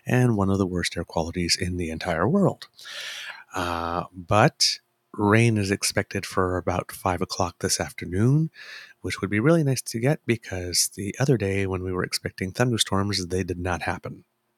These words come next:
Uh, I'm your host, the Eager Beaver, pronounce he, him, hey, Mister Beaver A,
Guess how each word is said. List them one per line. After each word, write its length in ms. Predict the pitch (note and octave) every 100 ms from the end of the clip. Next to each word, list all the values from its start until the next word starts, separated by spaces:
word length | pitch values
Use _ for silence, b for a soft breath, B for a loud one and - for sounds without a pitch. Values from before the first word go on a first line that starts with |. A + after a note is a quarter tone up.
| _ _ _ _ - -
Uh, 460 | - F2+ F2 E2+ F2
I'm 180 | G2+ F#2+
your 80 | F2+
host, 400 | B2 F3 - G2
the 100 | G#2 A2
Eager 180 | G2+
Beaver, 260 | G2 C3 F#3+
pronounce 460 | - A2+ F#2+ F2+ -
he, 180 | F#3
him, 220 | G2 F#2+ D#2+
hey, 360 | - G3+ G2+
Mister 300 | E2+ E2+ -
Beaver 280 | E2+ E2+ F2+
A, 200 | A2 D#3+